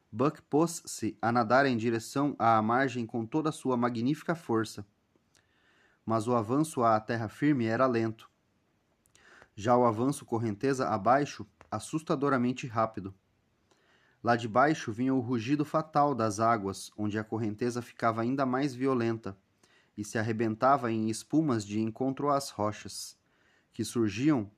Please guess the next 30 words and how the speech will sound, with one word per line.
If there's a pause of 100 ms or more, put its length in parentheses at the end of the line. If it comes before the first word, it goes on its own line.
como
dentes
de
um
monstro
enorme. (1300)
Assim
que
entraram
no
último
trecho
antes
da
queda, (680)
a
força
das
águas
era
terrível, (480)
e
Thornton (300)
viu
que
era
impossível
chegar
à
margem.